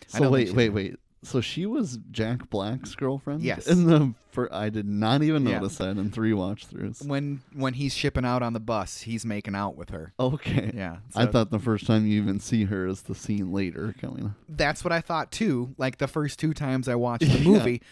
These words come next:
Speaker 1: And I'm like, "It's so weird that she's in here for this one pseudo sex scene and then
Speaker 2: I know.
Speaker 1: dies immediately."
Speaker 2: Right, right.
Speaker 1: So she was
Speaker 2: This
Speaker 1: in it.
Speaker 2: makes way more sense,
Speaker 1: Yeah, she's
Speaker 2: though.
Speaker 1: in it a little bit more, but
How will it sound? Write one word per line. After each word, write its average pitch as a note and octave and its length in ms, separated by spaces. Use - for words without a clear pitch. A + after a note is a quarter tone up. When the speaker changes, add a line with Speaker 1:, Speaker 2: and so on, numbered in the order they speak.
Speaker 1:
And C3+ 80
I'm C3+ 60
like, C3+ 200
"It's D#3 160
so F#3+ 160
weird F3+ 300
that D3+ 140
she's C#3 260
in D#3+ 160
here D#3 220
for C#3+ 160
this C3+ 200
one C3+ 300
pseudo C3 400
sex - 320
scene G2 300
and A2+ 100
then C#3 60
Speaker 2:
I C#3 80
know. E3 100
Speaker 1:
dies A#2 280
immediately." G2+ 680
Speaker 2:
Right, B2 260
right. G2 240
Speaker 1:
So G2+ 160
she E3 220
was F#3 160
Speaker 2:
This E3 80
Speaker 1:
in D#3+ 40
it. D3 120
Speaker 2:
makes A2 260
way F#2+ 140
more C#2+ 220
sense, - 180
Speaker 1:
Yeah, E2 100
she's D3 160
Speaker 2:
though. D3 60
Speaker 1:
in C#3 80
it A#2 80
a G#2+ 40
little G2+ 200
bit F2+ 120
more, F2+ 240
but D#2+ 200